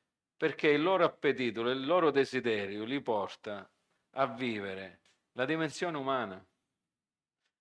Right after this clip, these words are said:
La dimensione umana non ti porta nel bene, ti porta alla distruzione. Se no Gesù che veniva a fare?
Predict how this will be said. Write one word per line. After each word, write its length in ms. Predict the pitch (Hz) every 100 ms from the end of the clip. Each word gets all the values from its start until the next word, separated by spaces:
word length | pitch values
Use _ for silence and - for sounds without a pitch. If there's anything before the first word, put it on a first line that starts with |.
| _
La 160 | 143 160
dimensione 500 | 214 214 - 220 190
umana 640 | 151 127 107 101 104 101 _ _ -
non 200 | 208 175
ti 140 | 185
porta 720 | 196 220 185 - 123 110 98
nel 220 | 117 120 107
bene, 540 | 104 101 92 87 - _ _ _
ti 120 | 175
porta 300 | 226 208 -
alla 160 | 143 139
distruzione. 760 | 151 - 123 - 127 92 78 _ _ _ _ _ _ _ _ _ _ _ _ _
Se 160 | - 214
no 180 | 226 147
Gesù 320 | 160 156 139
che 140 | 139
veniva 320 | 143 185 180
a 40 | 110
fare? 380 | - 95 80